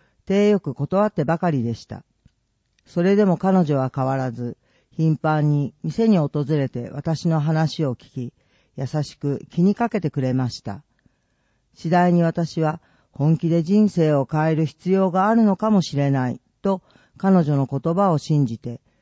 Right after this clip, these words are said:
昨年一月に霊友会に入会したのです。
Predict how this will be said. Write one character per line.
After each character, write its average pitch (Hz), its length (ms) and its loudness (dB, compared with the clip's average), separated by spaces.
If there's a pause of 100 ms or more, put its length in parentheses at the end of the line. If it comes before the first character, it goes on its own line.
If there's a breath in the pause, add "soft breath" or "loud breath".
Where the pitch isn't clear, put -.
(200)
昨 156 260 -4
年 165 240 2
一 160 180 -4
月 160 300 -2
に 123 320 0
霊 170 240 0
友 208 200 2
会 139 280 -4
に 120 180 -2
入 151 240 0
会 170 260 0
し - 80 -10
た 160 140 -2
の 143 140 0
で 110 160 -8
す。 - 160 -20